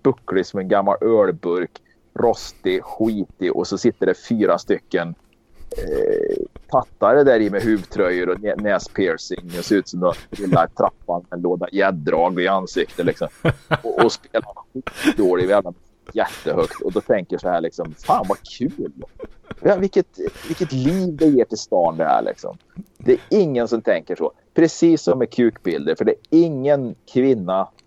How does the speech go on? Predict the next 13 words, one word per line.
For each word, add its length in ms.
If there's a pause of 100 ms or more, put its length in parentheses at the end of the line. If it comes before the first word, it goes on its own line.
(260)
eller, 460
ja, 440
bögar 600
kanske 320
tycker 260
det 60
är 40
kul, 340
va? 100 (100)
Jag 80
vet 200
inte. 220
Men 180